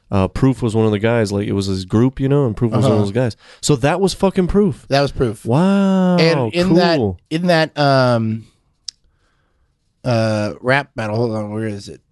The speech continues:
Speaker 2: Uh, uh, yeah, he says, uh, so the, the character's name is Lil Tick.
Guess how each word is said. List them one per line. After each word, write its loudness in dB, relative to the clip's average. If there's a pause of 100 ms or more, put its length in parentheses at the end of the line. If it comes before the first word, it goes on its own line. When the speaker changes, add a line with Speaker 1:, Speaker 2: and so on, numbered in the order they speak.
Speaker 2:
Uh, -4 (1500)
uh, 2
yeah, 0
he -2
says, 0 (840)
uh, 2 (220)
so 2
the, 0
the -4
character's 0
name 0
is -2
Lil 4
Tick. -6